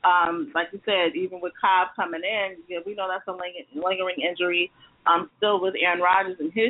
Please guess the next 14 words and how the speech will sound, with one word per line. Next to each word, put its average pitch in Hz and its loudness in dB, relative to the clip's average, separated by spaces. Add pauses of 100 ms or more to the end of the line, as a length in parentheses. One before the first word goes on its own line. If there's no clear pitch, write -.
shoulder. 220 4
We 196 -2
see 196 -6
what 160 -6
Clay 160 2
Matthews 214 2
goes 202 4
through. 202 -2
We 240 -6
know 196 0
the 180 -6
history 233 2
of 214 2
Julius 202 2